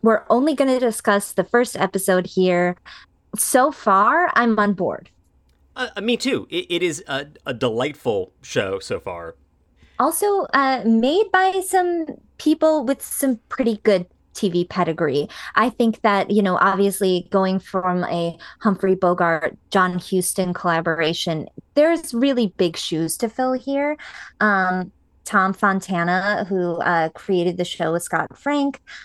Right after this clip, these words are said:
Speaker 1: um, you might know his work, uh, creating Saint Elsewhere, writing on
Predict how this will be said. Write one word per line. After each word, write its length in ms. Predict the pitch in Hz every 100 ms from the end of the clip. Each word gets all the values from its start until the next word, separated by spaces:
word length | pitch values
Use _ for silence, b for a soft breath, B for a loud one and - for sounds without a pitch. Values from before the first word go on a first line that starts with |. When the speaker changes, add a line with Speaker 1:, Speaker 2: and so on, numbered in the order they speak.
| B 196
Speaker 1:
um, 380 | 196 180 170 170
you 340 | 180 180 175
might 380 | 175 160 160 -
know 440 | 175 175 160 160
his 340 | 165 170 165 165
work, 420 | 165 160 - - -
uh, 400 | - 165 151 131
creating 480 | - - 147 139 -
Saint 260 | - 165 -
Elsewhere, 720 | 254 254 - 240 226 220 202
writing 360 | 190 151 135
on 120 | 139